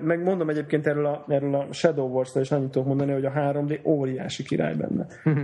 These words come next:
Speaker 1: Tehát ez a fölülről néz-, nézős, ugye kicsit ilyen Jack the Lions-es lé-, körökre osztott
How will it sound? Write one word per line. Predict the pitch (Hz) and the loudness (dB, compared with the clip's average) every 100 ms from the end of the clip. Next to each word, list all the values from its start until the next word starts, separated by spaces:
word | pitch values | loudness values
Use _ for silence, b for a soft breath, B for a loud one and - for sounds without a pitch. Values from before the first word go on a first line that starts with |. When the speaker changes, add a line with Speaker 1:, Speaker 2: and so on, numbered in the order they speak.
| 123 | 0
Speaker 1:
Tehát | 165 151 | 2 2
ez | 151 | 0
a | |
fölülről | 143 196 202 190 160 | 2 2 2 0 0
néz-, | 156 160 156 156 151 | 0 0 0 0 0
nézős, | 156 156 151 143 160 | 0 0 0 -2 2
ugye | 143 | 2
kicsit | 139 147 | 2 2
ilyen | 151 147 | 2 4
Jack | 156 156 | 0 2
the | 143 135 | 0 2
Lions-es | 131 131 131 139 - | 0 0 -2 -2 2
lé-, | 147 147 147 151 160 | 2 0 -4 -4 0
körökre | 143 151 147 139 | 4 4 4 0
osztott | 131 - 139 - | -2 0 -2 -2